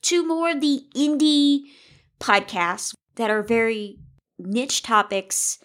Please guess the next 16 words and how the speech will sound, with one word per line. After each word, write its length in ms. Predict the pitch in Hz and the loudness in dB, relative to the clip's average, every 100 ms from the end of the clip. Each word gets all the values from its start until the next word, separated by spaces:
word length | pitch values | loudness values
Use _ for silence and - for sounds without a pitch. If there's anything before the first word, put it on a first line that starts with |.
| _ _ _ _ | _ _ _ _
loyal 360 | 185 214 254 262 | -2 4 4 4
audiences, 1120 | - 196 190 185 175 185 185 175 175 - - - | 2 0 -2 -6 -8 -8 -8 -8 -6 -6 -8 -8
there's 160 | 285 285 | -6 -6
space 260 | 330 330 | -6 -6
for 100 | - | -6
everybody. 520 | 240 254 170 - - _ _ _ _ - | -6 -6 -10 -14 -16 _ _ _ _ -2
And 160 | 269 | 2
the 80 | 277 | 2
reason 440 | 247 339 392 285 | 4 2 2 0
why 580 | 247 240 233 220 214 214 - | 2 4 4 2 -2 -6 -12
the 140 | 185 240 | -4 -2
celebrity 560 | - 247 247 269 302 | 0 0 0 0 -4
podcasters 840 | 269 - 202 202 214 208 - 208 202 - | -4 -2 -2 -4 -10 -10 -6 -6 -6 -8
and 140 | 196 | -10
the 80 | 196 | -10
networks 580 | 202 240 - 233 233 | -4 -4 -2 -4 -4